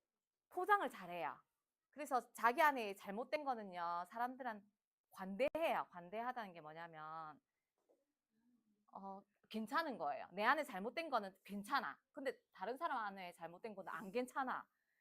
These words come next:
그래서 막 끄잡아내서 고치라고 막 그래요. 근데 정작 내 안에 있는 건 안 고쳐요.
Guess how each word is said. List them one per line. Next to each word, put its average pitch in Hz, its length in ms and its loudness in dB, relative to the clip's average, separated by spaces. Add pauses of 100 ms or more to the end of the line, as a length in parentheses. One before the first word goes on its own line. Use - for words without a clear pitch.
(100)
그래서 349 260 -2
막 247 240 0
끄잡아내서 285 500 2
고치라고 285 540 -2
막 185 160 0
그래요. 180 440 -6 (500)
근데 262 160 -8
정작 220 300 -6
내 185 80 -6
안에 185 200 -6
있는 170 140 -12
건 160 120 -14
안 160 180 -10
고쳐요. 160 420 -14